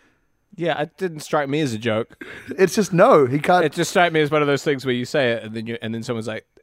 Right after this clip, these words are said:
Speaker 1: "Oh, great joke." And you're like, "Yes, a joke." <laughs> Um, though, hey, here's a thought. The village that Belle comes from,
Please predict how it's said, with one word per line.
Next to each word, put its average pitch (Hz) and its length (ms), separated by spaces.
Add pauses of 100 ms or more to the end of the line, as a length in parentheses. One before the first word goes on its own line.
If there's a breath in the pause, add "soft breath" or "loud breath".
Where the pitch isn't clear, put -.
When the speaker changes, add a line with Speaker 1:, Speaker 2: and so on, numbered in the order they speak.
Speaker 1:
"Oh, 175 160
great 143 220
joke." 180 260
And 113 80
you're 110 140
like, 123 140
"Yes, - 480 (240)
a 147 140
joke." 160 680
<laughs> - 1200
Um, 131 360 (840)
though, 143 420 (440)
hey, 160 340
here's 214 200
a 151 60
thought. 101 440 (320)
The 240 100
village 269 360
that 165 180
Belle 127 220
comes 127 300
from, 104 360